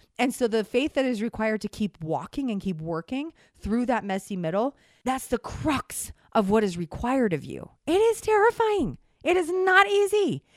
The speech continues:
It is not all rainbows and I reached out and I prayed and I got this miracle the next second.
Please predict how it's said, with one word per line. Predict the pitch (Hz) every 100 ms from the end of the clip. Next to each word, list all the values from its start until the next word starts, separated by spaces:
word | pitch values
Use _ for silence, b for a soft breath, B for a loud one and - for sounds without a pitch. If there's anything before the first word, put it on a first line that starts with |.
| b
It | 330 339
is | 311
not | 359 392
all | 339 349
rainbows | 330 349 349 359 349
and | 302 285
I | 277 302
reached | 330 311 349
out | 330
and | 285
I | 285
prayed | 254 302 294
and | 285
I | 269
got | 285 285
this | 269
miracle | 285 320 320 254
the | 226 247
next | 254 -
second. | - 294 247